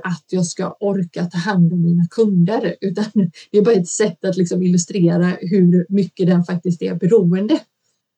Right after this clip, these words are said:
av våran sömn och ledig tid. Men jag behöver ju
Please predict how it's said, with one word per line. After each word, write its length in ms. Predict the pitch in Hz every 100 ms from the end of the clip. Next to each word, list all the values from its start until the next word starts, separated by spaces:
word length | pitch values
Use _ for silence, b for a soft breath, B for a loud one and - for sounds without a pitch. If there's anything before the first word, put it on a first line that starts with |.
| _ -
av 220 | 202 175 190 170 _ -
våran 360 | 185 190 190
sömn 380 | 175 180 190 190
och 60 | 180
ledig 420 | 175 170 175 -
tid. 360 | 175 185 180 170 _ _ _ _ _ _ _ -
Men 120 | 208
jag 120 | 202
behöver 280 | 196 196 190
ju 220 | 196 190